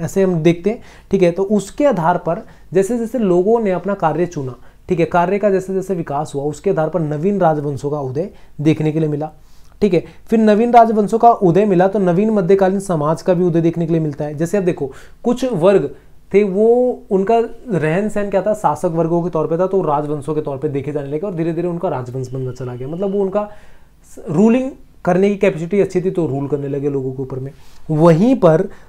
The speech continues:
दूसरा जो था वर्ग, वो खाना बदोश से कृषक की ज़िंदगी की ओर आने लगे।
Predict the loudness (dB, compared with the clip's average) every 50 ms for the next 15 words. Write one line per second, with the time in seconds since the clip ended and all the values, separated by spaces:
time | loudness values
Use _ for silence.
0 | -6 0 2 2 2 4 4 4 4 4 2 0 0 -2 -4 -4 -4 -2 0 2
1 | 2 2 0 -4 -10 -18 -20 -20 -12 -4 0 4 4 6 4 4 0 -4 -18 -20
2 | -20 -20 -20 -20 -20 -20 -20 -20 -20 -20 -20 -16 -10 -4 -2 0 0 2 2 2
3 | 4 4 4 2 2 0 -4 -4 -4 -4 -4 -2 -2 -2 -2 -2 -2 -2 -2 -4
4 | -4 -4 -6 -4 -4 -4 -2 -2 -2 -2 -4 -6 -6 -8 -8 -10